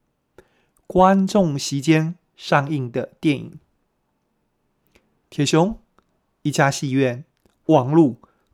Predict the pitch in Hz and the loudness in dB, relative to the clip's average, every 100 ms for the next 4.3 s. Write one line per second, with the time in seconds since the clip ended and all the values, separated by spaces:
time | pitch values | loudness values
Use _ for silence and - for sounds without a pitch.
0 | - - 254 214 190 175 165 151 135 - | -4 2 2 4 2 2 0 0 -2 -4
1 | 139 - _ _ _ _ - 147 135 135 | -10 -10 _ _ _ _ -6 -4 0 0
2 | - _ - 139 180 - 190 156 - 214 | 0 _ -2 2 2 2 0 -2 0 2
3 | 185 139 147 180 - 139 127 143 135 156 | 2 0 2 2 2 -6 -6 -4 -2 0
4 | 185 180 | 2 0